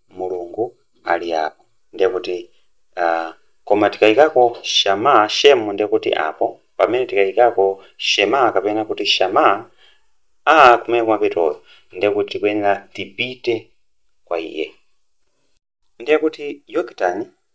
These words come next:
ah, komanso mbumba yonse imene inali mbumba ya Semu anapita koyandikira kunka ku Sefere. Mawu onena kuti Sefere aja ndi amene akuchokera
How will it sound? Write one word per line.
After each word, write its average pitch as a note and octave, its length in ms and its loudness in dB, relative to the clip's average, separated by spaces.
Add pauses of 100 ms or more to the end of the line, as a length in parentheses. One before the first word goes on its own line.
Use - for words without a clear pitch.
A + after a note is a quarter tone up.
(160)
ah, G2+ 420 2 (200)
komanso A2+ 580 0
mbumba A2 340 0
yonse G#2 480 -4 (340)
imene G2+ 280 -4
inali G#2 400 -4
mbumba G2 360 -2
ya F#2+ 100 -2
Semu F#2 440 -6
anapita A2 640 -2 (380)
koyandikira G2+ 1400 -2 (720)
kunka G#2+ 600 2 (200)
ku F#2 360 -6
Sefere. F2+ 580 0 (840)
Mawu D3 340 0
onena E3+ 300 -4
kuti - 480 -10
Sefere G2+ 760 -6
aja F#2 340 -16 (180)
ndi F#2 140 -6
amene A2+ 320 -4
akuchokera G2+ 680 -8